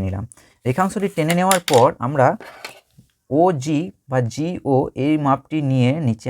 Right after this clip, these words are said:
আমরা কেটে নেব। নিচের সরল রেখাংশটিকে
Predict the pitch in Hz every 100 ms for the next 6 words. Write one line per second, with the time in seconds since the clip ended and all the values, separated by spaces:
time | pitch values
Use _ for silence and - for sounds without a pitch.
0 | 113 117 165 131 110 98 117 123 _ _
1 | _ _ _ _ _ _ _ _ _ _
2 | _ _ _ _ _ _ _ - 117 120
3 | 139 135 123 123 123 123 127 123 120 123